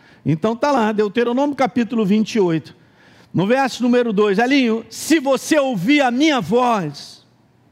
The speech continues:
e é óbvio que já tá implícito responder, né, gente? <laughs> Deus fala comigo e eu fico assim, sim, sim, sim, pois, pois não, aham, sim, pois não, pois não, pois não, não, Elinho.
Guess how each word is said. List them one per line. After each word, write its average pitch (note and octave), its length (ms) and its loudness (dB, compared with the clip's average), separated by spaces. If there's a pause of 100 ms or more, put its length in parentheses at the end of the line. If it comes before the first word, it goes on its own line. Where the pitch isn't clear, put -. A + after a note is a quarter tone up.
(1080)
e D4+ 80 2
é D4 60 0
óbvio C#4+ 320 -2
que C#4+ 100 -2
já C4 180 0
tá D4+ 220 -2
implícito C#4+ 720 -2
responder, C4+ 680 0
né, D4+ 120 0
gente? G3 320 -2 (300)
<laughs> G#3+ 260 -14
Deus C#4+ 300 0
fala C4+ 260 2
comigo B3+ 420 2
e C4+ 40 6
eu C4 80 0
fico A#3 220 -2
assim, G#3 240 0
sim, F#3+ 400 0 (280)
sim, A3 180 -2
sim, D#3+ 300 0 (140)
pois, D3 200 0 (200)
pois F#3 160 0
não, B2+ 240 -2 (320)
aham, G3+ 340 0 (180)
sim, E3+ 380 -2 (320)
pois E3+ 160 0
não, C3+ 260 -2 (120)
pois F#3 160 0
não, C#4 140 -4
pois B3+ 220 0
não, F#4+ 140 0
não, D4+ 240 0
Elinho. F#3 340 0